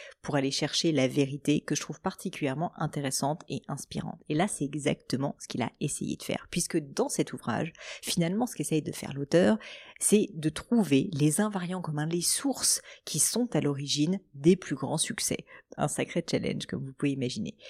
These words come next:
Il se pose la question de quels sont les points communs entre des personnes comme Mozart, les Beatles, Bill Gates. Il va essayer vraiment de décrypter,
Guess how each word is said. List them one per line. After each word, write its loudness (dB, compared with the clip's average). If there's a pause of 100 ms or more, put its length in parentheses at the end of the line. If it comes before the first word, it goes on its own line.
(100)
Il -4
se 4
pose 6
la 4
question 2
de 4
quels 4
sont -4
les -4
points -2
communs 2
entre -4
des -2
personnes -2
comme -6
Mozart, 4
les 2
Beatles, 4 (340)
Bill -6
Gates. 0 (360)
Il 0
va 8
essayer 4
vraiment 4
de 2
décrypter, 2